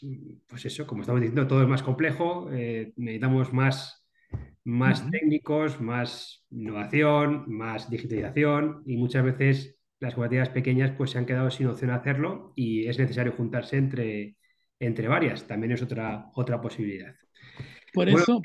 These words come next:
Speaker 2: por eso la fórmula de la Asociación de Organizaciones de Productores. O sea, puede,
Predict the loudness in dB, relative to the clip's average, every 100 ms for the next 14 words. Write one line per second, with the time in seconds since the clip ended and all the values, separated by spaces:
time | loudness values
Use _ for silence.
0 | -4 0 2 4 4 4 2 -6 2 4
1 | 4 4 2 0 -2 -4 -4 -4 -2 -2
2 | -2 -4 -4 -4 -4 -2 -4 -6 -6 -6
3 | -8 -12 -20 _ _ _ -20 _ -14 -14
4 | _ _ _ _ 4 4 4 0